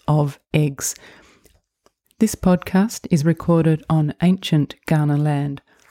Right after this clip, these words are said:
I acknowledge the Kaurna people as the traditional custodians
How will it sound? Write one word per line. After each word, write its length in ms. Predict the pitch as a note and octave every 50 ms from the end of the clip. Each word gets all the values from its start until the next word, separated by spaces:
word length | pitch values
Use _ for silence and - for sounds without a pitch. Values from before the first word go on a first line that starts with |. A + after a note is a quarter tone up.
| _ _ -
I 120 | F3+ F3+ F#3
acknowledge 520 | F3+ - F3+ F3+ G3 G#3+ G#3+ G3 - -
the 80 | - F3
Kaurna 340 | - E3+ D#3 D#3 D3+ D3+
people 460 | - - - D#3+ D3+ - - E3+ F3+ -
as 200 | - D3+ C#3+ -
the 160 | - D#3 C3+
traditional 500 | - - - D3 F#3+ F#3+ - - - F#3+
custodians 1000 | F3 - - F3 D#3+ - - - D#3+ D#3+ E3+ F3 F3 D#3 C#3+ C#3 C#3 C3+ -